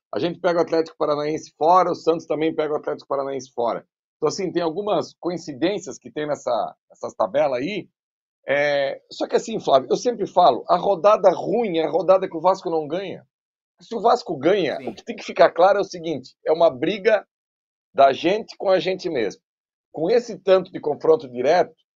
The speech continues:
Speaker 1: chegou a quarenta e quatro, quarenta e cinco, um abraço. Só que,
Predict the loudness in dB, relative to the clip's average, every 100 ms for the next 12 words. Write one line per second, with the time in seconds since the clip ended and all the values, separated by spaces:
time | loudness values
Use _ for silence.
0 | _ _ -4 -2 2 2 4 2 0 0
1 | -4 -4 2 4 2 -2 0 0 -2 -10
2 | -8 -10 -10 -12 -2 0 4 4 2 0
3 | -18 _ _ _ _ _ _ 2 2 0
4 | 0 6 6 4